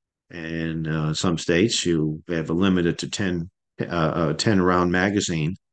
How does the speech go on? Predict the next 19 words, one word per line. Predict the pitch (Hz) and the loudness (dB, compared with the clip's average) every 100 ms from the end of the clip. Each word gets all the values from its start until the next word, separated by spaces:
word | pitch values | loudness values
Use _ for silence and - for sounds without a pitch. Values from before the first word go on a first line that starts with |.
| _ _ _ - | _ _ _ -4
And | 107 101 | 0 0
as | 95 | 2
somebody | 127 117 107 98 | 2 2 4 2
said, | - 107 98 90 95 | 0 0 2 0 0
uh, | 92 92 92 92 | 2 0 0 -2
recently | 104 95 101 87 92 87 | -2 -2 -4 -4 -2 -2
about, | 85 85 78 _ - | -2 -4 -6 _ -10
you | 101 | -4
know, | |
when | 92 | -4
it | 92 | -4
comes, | 104 98 | -4 -2
"Well, | 104 101 | 0 2
you | 95 | 2
need | 104 | 0
to | 78 | -2
have | 85 | -6
smaller | - 98 85 82 | -6 -4 -4 -4
capacity." | - 92 85 85 73 71 | -8 -6 -4 -4 -4 -8